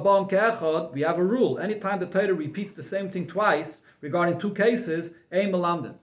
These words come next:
It, you can't learn out from it. That becomes the exception of the rule, and in those two cases, you can't have anah even after it was used for its mitzvah. So where do we see that these are the two exceptions? Trumas Hadeshen, Hoda Mara.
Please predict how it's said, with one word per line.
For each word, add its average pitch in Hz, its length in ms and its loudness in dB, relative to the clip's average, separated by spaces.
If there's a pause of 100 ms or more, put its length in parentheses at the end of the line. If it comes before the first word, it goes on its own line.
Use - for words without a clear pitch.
(320)
It, 156 240 -6
you 156 220 -8
can't 170 340 -6
learn 175 180 0
out 175 260 2
from 107 140 -10
it. - 160 -6 (220)
That 180 180 0
becomes 196 320 2
the 170 100 4
exception 196 460 -2
of 156 140 0
the 151 80 -2
rule, 220 400 4 (160)
and 170 100 0
in 170 80 2
those 196 240 6
two 214 160 -4
cases, 185 640 2 (200)
you 143 100 -14
can't 190 260 0
have 180 160 0
anah 196 380 2
even 196 300 -2
after 180 640 0 (100)
it 160 100 -4
was 170 200 2
used 214 200 0
for 190 140 2
its 185 160 -2
mitzvah. 196 400 -4 (400)
So - 140 -4
where 208 220 8
do 220 80 8
we 196 80 0
see 214 160 -4
that 185 160 2
these 180 160 -2
are 170 120 4
the 156 80 2
two 165 200 -2
exceptions? - 520 -10
Trumas 240 400 2
Hadeshen, 196 640 0
Hoda 185 360 2
Mara. 170 320 -2